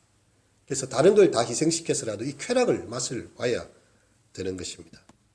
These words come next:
어떤 이들은 돈을 가지는 것을 자신의 그 인생의 예배의 대상으로 삼습니다.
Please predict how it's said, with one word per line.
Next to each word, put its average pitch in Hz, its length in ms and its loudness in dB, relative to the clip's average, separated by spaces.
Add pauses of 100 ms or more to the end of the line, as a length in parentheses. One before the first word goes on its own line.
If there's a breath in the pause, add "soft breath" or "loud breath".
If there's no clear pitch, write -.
(240)
어떤 214 220 6
이들은 185 540 8 (800 soft breath)
돈을 190 380 8
가지는 233 360 6
것을 117 520 -2 (1600)
자신의 147 460 0
그 - 340 -14
인생의 127 640 -2 (160)
예배의 185 400 8
대상으로 180 400 -2
삼습니다. - 540 -10